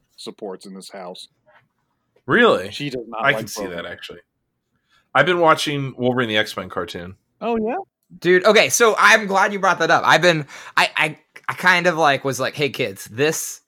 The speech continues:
Speaker 3: this was mine. This was X-Men." So I showed them Night of the Living Sentinels during, uh, indoor recess.
Speaker 2: Okay.
Speaker 1: And?
Speaker 3: And then I was like, "Okay, so this is, like, what I liked." And I was like, "This is what you'll probably like."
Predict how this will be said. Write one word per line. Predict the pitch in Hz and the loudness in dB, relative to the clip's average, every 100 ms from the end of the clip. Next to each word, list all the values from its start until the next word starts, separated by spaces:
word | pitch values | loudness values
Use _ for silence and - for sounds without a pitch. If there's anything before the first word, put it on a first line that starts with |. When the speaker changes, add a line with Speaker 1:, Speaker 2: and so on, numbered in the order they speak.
| _ | _
Speaker 3:
this | - 143 151 | -8 -6 -4
was | 151 123 | -4 -4
mine. | 123 113 131 180 196 | -2 -2 -2 -6 -10
This | - 135 | -8 -6
was | 151 135 | -6 -4
X-Men." | 117 - 143 165 165 | -6 -6 -6 -6 -8
So | - 151 | -6 -2
I | 139 | -2
showed | - 147 147 | -2 -2 -2
them | 151 | -4
Night | 135 135 | -2 -2
of | |
the | 131 | 0
Living | 135 131 | -2 -2
Sentinels | 120 131 123 143 139 - _ _ _ _ _ _ _ _ _ _ _ _ _ _ _ | -4 -4 -4 -6 -6 -16 _ _ _ _ _ _ _ _ _ _ _ _ _ _ _
during, | 135 127 127 | 0 2 0
uh, | 120 120 107 104 - - | 0 0 2 -2 -6 -6
indoor | 131 127 123 | -2 0 0
recess. | 113 120 143 143 139 | -2 -4 -2 0 0
Speaker 2:
Okay. | 117 - _ 135 | -2 -4 _ -8
Speaker 1:
And? | 127 165 - _ _ _ _ - | -8 -8 -14 _ _ _ _ -4
Speaker 3:
And | 160 143 | -2 2
then | 160 165 | 2 4
I | 185 | 4
was | 180 160 | 2 0
like, | 160 147 135 - _ _ _ _ _ | 0 0 0 -6 _ _ _ _ _
"Okay, | 180 143 | -2 0
so | 151 | -2
this | 131 190 233 | -2 -2 -2
is, | 269 220 | -4 -2
like, | 202 147 127 | 0 0 0
what | 131 131 - | 0 0 2
I | 107 131 | 2 2
liked." | 165 202 185 - _ _ _ _ - | 0 -2 -4 -12 _ _ _ _ -2
And | |
I | 139 | -2
was | 139 | 0
like, | 131 120 | -4 -4
"This | 139 | -6
is | 147 | -4
what | 143 135 - | -4 -4 -6
you'll | 107 104 | -8 -8
probably | 98 82 65 62 | -6 -10 -10 -14
like." | 60 71 - | -14 -14 -16